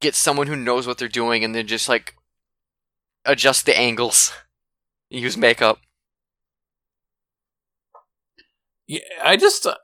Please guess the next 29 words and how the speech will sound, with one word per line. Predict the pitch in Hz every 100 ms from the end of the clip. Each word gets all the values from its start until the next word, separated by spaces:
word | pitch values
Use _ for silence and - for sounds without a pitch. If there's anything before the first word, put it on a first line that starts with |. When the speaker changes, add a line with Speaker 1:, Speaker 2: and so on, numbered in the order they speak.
| -
Speaker 2:
I |
just | 202 247
realized | 247 240
something | - 147
else | 139 135
I | 117
like | 104 101
about | 110 98
this | - 92
show. | - 82 76 - _ _ _ -
Speaker 1:
Hmm. | 123 101 _ _ _ _ _ _ _ _ _
Speaker 2:
And | 127
I, | 131 113 - -
I | -
think | 135 190
it's | 202 -
the | 185
writing, | 151 139 139
I | 127
think | 120 123
it's |
the | - 104
actors, | 95 - 90 85 - _ _ _ _ -
but | 123 -
it's | 117
believable | - 123 107 123 135 135 156 151
that | 120 113 -
they're | 113
friends. | 101 - 101 85 78 - -